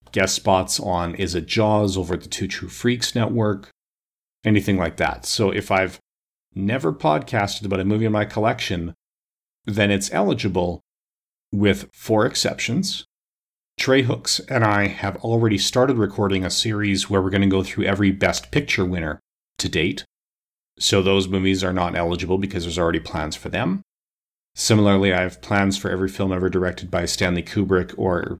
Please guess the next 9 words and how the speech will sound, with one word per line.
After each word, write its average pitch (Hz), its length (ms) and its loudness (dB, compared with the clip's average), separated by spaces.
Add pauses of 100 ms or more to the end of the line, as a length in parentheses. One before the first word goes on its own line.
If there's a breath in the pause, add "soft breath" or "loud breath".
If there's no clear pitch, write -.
(140)
every 90 160 0
surviving 87 500 0
film 90 240 -2
directed 87 360 -4
by 82 120 2
Alfred - 320 -6
Hitchcock. 139 520 0 (760)
The 98 100 6
fourth 123 480 4